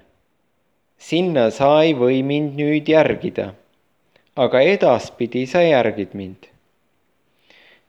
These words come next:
Peetrus ütleb temale, "Issand, miks ma nüüd ei või sind järgida?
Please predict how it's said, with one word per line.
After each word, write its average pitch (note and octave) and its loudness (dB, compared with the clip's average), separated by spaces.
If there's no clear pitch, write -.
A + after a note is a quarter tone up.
Peetrus B2 -2
ütleb B2 -6
temale, G2 -8
"Issand, G#2+ -4
miks E3+ -6
ma F3 0
nüüd E3+ 0
ei A2 4
või G#2+ -2
sind G#2 -10
järgida? - -2